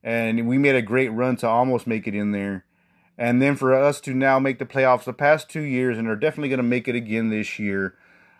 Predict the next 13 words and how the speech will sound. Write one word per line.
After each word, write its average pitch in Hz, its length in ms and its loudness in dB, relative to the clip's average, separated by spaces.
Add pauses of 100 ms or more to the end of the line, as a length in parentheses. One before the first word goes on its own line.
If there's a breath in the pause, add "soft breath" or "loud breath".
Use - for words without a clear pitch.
(320 soft breath)
And 120 560 -2
if 139 220 -6
we 156 100 -2
don't 135 560 2
win 131 240 2
it 110 160 -2
with 117 200 -6
the 113 80 -8
team 147 340 -4
that 120 100 0
we 113 140 -4
currently 135 480 -4
have, 120 540 2